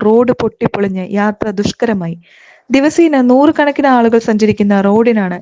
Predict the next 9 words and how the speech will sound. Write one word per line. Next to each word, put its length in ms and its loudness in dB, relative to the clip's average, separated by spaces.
ഈ 140 0
ദുർഗതി. 360 -2
ഇരുചക്ര 540 2
വാഹനങ്ങൾ 440 0
അപകടത്തിൽപ്പെടുന്നത് 840 -2
പതിവ് 320 0
കാഴ്ചയാണിവിടെ. 680 -4
കഴിഞ്ഞ 280 2
ദിവസം 340 0